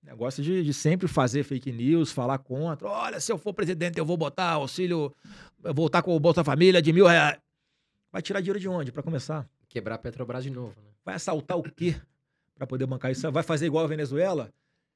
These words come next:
Speaker 1: Né? Igual a Argentina tá fazendo, mandando rodar dinheiro na Casa da Moeda? Quer dizer, olha o, olha o, o, o resultado que, real que pode acontecer disso, Carol. Porque com a, <laughs> um comportamento como esse,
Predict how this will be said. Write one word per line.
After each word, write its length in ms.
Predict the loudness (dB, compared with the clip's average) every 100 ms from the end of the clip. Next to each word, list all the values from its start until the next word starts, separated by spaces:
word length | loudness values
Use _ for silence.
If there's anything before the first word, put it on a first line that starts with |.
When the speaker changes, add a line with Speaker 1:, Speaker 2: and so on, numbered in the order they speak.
| _
Speaker 1:
Né? 120 | -14 -4
Igual 160 | 0
a 40 | 0
Argentina 420 | -2 -4 -4 -4
tá 100 | -4
fazendo, 600 | -6 -4 -4 -4 -4 -6
mandando 280 | -6 -4 -2
rodar 240 | -2 -2
dinheiro 220 | -2 -4 -6
na 80 |
Casa 200 | -4 -2
da 60 | -2
Moeda? 520 | 0 -2 2 2 0 -6 _ _ _ _ _ _ _ _
Quer 120 | -2
dizer, 120 | 2
olha 220 | 4 6
o, 100 | 2 _
olha 220 | 2 4 6
o, 40 |
o, 540 | 4 2 -4 -6 -6 -2
o 20 |
resultado 720 | 0 0 -4 -2 0 0 0
que, 160 | -4 -8 _ _
real 340 | 4 6 6 4
que 140 | 0
pode 220 | 2 2
acontecer 420 | 2 -2 -2 -2
disso, 320 | -2 -2 -4 -6
Carol. 320 | -6 -8 -12 _ _ _ _ -6
Porque 240 | 2 2
com 180 | 4 2
a, 40 |
<laughs> 640 | 2 -2 -6 -10 -18 -16 -8
um 80 |
comportamento 640 | -2 0 0 2 0 0 -2
como 200 | -2 2
esse, 400 | 2 0 -4